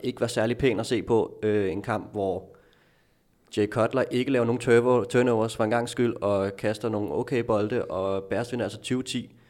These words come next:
Øhm, senere på året bliver det så skudt ud af banen i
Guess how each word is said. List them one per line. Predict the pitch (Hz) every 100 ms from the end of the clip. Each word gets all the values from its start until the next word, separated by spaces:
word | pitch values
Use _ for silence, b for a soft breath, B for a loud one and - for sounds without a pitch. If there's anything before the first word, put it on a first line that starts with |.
| b b b
Øhm, | 110 107 104 101 - - _ _ - - - -
senere | - 135 127
på | 113
året | 107 104
bliver | 104
det | 98
så | 101 98 101
skudt | - 117
ud | 110
af | 104
banen | 92 101 104 - -
i | 110 104